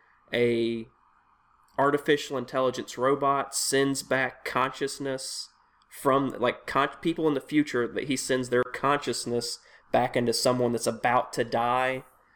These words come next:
in the past, and then they take over that person's body and try to fix major key points in the timeline.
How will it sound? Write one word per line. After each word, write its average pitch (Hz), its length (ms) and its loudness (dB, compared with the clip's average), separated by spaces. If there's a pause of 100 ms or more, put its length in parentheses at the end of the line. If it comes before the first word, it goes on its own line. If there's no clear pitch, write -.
(440)
in 135 180 4
the 120 60 0
past, 143 760 -2
and 127 160 0
then 123 140 2
they 120 120 2
take 127 360 0
over 123 200 4
that 120 160 2
person's 120 400 -2
body 117 540 0
and 113 180 -4
try 123 320 0
to 117 480 -4 (440)
fix - 640 -2
major 127 580 2
key 131 260 -2
points 120 680 -4
in 127 220 2
the 120 60 2
timeline. 117 920 -2